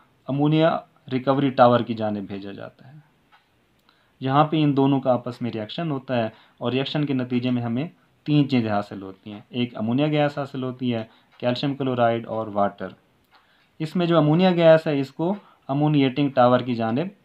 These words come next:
यहाँ से इधर भेजा जाता है और इसके अलावा जो कैल्शियम कार्बोनेट है, कैल्शियम क्लोराइड है, इसको अलहदा स्टोर कर लिया जाता है।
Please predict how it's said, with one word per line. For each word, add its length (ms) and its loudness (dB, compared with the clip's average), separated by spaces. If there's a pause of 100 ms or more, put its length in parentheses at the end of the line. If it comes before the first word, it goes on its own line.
यहाँ 220 -4
से 140 -12
इधर 280 -6 (180)
भेजा 260 -4
जाता 320 -10
है 220 -20 (1200)
और 120 -2
इसके 200 -8
अलावा 220 4
जो 140 -2
कैल्शियम 360 -2
कार्बोनेट 580 0
है, 220 -6 (320)
कैल्शियम 340 4
क्लोराइड 520 6
है, 280 0 (300)
इसको 520 -2 (520)
अलहदा 460 2 (240)
स्टोर 340 -2
कर 220 -6
लिया 180 -10
जाता 380 -20
है। 120 -20